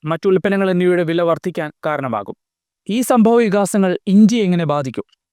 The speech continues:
ഇന്ത്യയിലേക്കുള്ള ഇന്ധന ഇറക്കുമതിയുടെ വലിയൊരു ഭാഗം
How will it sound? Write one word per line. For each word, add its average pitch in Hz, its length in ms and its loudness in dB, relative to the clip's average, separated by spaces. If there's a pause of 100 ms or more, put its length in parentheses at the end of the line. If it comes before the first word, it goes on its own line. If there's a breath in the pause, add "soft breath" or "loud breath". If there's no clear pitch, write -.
(240)
ഇന്ത്യയിലേക്കുള്ള 220 680 2
ഇന്ധന 185 360 0
ഇറക്കുമതിയുടെ 180 600 -2
വലിയൊരു 175 360 -2
ഭാഗം 165 400 -4